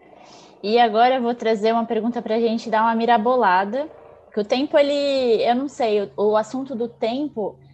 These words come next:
ele é uma viagem por si só, né? A gente começa a falar de tempo, a gente vai pra inúmeros lugares. Então, agora é mirabolação. Como seria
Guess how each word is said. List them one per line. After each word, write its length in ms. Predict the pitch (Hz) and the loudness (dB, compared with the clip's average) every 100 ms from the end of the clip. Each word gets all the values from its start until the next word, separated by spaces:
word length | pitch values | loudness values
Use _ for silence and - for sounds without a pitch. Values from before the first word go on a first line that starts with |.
| - | -10
ele 200 | - 220 | -2 0
é 80 | 262 | 0
uma 160 | 277 285 | 0 -2
viagem 460 | 240 254 247 262 | 0 0 0 -4
por 140 | 247 262 | -8 -12
si 160 | - 285 | -12 -14
só, 320 | - 208 180 | -8 -6 -6
né? 200 | 175 180 | -8 -8
A 60 | |
gente 180 | 190 196 | -8 -10
começa 280 | 208 214 226 | -8 -6 -6
a 20 | |
falar 220 | 240 226 | -6 -4
de 100 | 208 214 | -4 -4
tempo, 240 | 226 233 | -6 -6
a 40 | |
gente 260 | 226 226 220 | -6 -8 -4
vai 140 | 214 | -6
pra 180 | 214 233 | -4 -6
inúmeros 480 | 220 226 254 285 277 | -6 -4 -6 -6 -8
lugares. 540 | 285 233 190 170 175 - - - - - - _ _ _ | -8 -4 -2 -4 -8 -16 -20 -20 -20 -20 -20 _ _ _
Então, 600 | 233 254 294 277 302 277 _ - - | -6 -4 -2 -2 -2 -6 _ -12 -2
agora 400 | 226 220 269 339 | 0 4 4 4
é 160 | 359 | 4
mirabolação. 880 | 339 339 320 330 349 440 - 180 147 - - - _ - | 2 2 4 6 4 2 -2 -4 -6 -18 -20 -20 _ 0
Como 300 | 269 339 440 | 2 2 0
seria 720 | - 339 247 247 285 302 | -2 -2 0 0 2 2